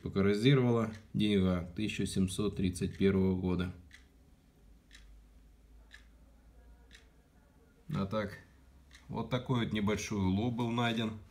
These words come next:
Сколько, наверное, я часок там полазил в огороде. Металло-, металлоискатель самый простой покупал. Пират. Сейчас думаю прикупить что-нибудь поинтересней. Но даже с ним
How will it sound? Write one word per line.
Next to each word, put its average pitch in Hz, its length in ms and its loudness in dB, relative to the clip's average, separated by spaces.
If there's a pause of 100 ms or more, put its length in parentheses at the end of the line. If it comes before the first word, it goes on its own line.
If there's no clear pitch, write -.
(880)
Сколько, 101 380 -6
наверное, 95 520 0
я 92 60 -2
часок 98 400 -6
там 101 180 -4
полазил 107 400 0
в 98 80 0
огороде. 98 500 0 (2250)
Металло-, 110 500 -2 (260)
металлоискатель 110 880 -2
самый 98 300 0
простой 104 400 -4
покупал. 131 680 -2 (1040)
Пират. 123 380 0 (680)
Сейчас 101 340 -2
думаю 92 440 0 (640)
прикупить 98 460 -4
что-нибудь 92 440 -4
поинтересней. 107 680 -4 (720)
Но 104 140 -4
даже 107 260 -4
с - 140 -12
ним 110 180 -2